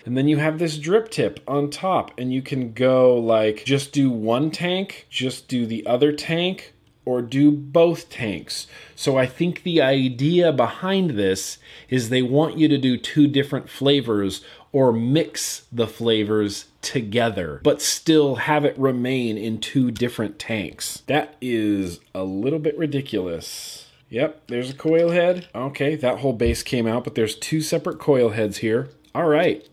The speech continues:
you know what? Let's do this. Let's dig in. What two juices should I put in here? Let me look. Let me consult the Han Solo cabinet, and I'm gonna pick two juices to put in here.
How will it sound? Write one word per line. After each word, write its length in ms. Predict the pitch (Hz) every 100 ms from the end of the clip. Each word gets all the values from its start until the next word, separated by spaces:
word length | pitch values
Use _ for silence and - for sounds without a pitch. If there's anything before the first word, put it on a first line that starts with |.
| _
you 120 | 127
know 100 | 135
what? 240 | 147 170 208
Let's 160 | 156
do 200 | - 151
this. 240 | 190 107 -
Let's 120 | 151
dig 280 | 135 156 151
in. 280 | 175 113 - - - _
What 360 | 117 165 - -
two 340 | - 202 202
juices 540 | 151 185 202 - 127
should 180 | - 147
I 100 | 139
put 260 | 135 185 180
in 100 | 123
here? 340 | 110 90 82 180
Let 100 | 202
me 100 | 202
look. 380 | 180 123 - -
Let 100 | 214
me 80 | 233
consult 540 | - 208 - 196 175
the 80 | 151
Han 240 | 170 160
Solo 400 | 147 151 139 120
cabinet, 380 | 104 127 113 117
and 80 | 113
I'm 40 | 147
gonna 140 | 147
pick 320 | - - -
two 180 | - 156
juices 480 | 117 127 123 107 95
to 100 | 87
put 180 | - 101
in 120 | 87
here. 320 | 98 80 82